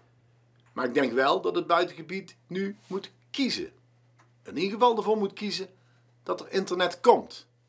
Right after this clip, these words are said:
En wie dat gaat aanleggen en welke provider, dat is aan jullie. Maar als het er niet komt, dan denk ik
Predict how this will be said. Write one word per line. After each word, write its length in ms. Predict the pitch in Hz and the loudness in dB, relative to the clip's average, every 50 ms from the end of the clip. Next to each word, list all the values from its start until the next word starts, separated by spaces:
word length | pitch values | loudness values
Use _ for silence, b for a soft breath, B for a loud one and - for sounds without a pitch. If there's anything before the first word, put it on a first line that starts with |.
| _ _ _ _ _ _ _ _ _ _ _ _ _ _ _ _ _ _ _ _ | _ _ _ _ _ _ _ _ _ _ _ _ _ _ _ _ _ _ _ _
En 260 | - 101 98 - - _ _ _ _ _ _ _ _ | -10 -10 -10 -12 -14 _ _ _ _ _ _ _ _
wie 200 | - - 156 196 | -6 -2 0 4
dat 180 | 196 185 - - | 4 4 4 2
gaat 140 | 120 101 92 | -4 -8 -8
aanleggen 600 | 98 98 95 82 78 80 78 78 - - - - | -6 -8 -8 -8 -10 -12 -12 -12 -12 -14 -20 -20
en 220 | - - - - - | -20 -20 -20 -20 -8
welke 340 | 104 113 143 151 175 - 120 | -4 0 2 2 2 0 -4
provider, 600 | - 104 98 92 110 110 110 120 123 - - - - _ _ _ _ _ _ _ _ _ _ _ _ _ _ _ _ | -6 -6 -4 -2 0 2 2 2 2 0 -4 -4 -12 _ _ _ _ _ _ _ _ _ _ _ _ _ _ _ _
dat 180 | - 254 247 | -6 -6 -4
is 140 | 254 247 214 | -2 -2 0
aan 120 | 220 226 214 | 0 2 4
jullie. 380 | 196 156 107 - - - - _ _ _ _ _ _ _ _ _ _ _ _ _ _ _ _ _ _ _ _ _ _ _ _ _ _ _ | 4 4 4 2 -2 -10 -18 _ _ _ _ _ _ _ _ _ _ _ _ _ _ _ _ _ _ _ _ _ _ _ _ _ _ _
Maar 140 | _ 110 117 | _ 0 2
als 120 | 139 143 127 | 2 2 0
het 140 | 120 - | 0 0
er 80 | 127 110 | 0 0
niet 300 | 120 156 208 240 233 - | 2 4 4 4 2 2
komt, 520 | - 226 147 170 214 294 302 - - - b b b b b b b b | 0 2 2 2 2 0 -4 -8 -12 -18 b b b b b b b b
dan 180 | b 113 110 113 | b -4 -2 2
denk 240 | 151 175 190 208 208 | 2 2 2 2 0
ik 220 | 214 220 214 - | -2 -4 -6 -10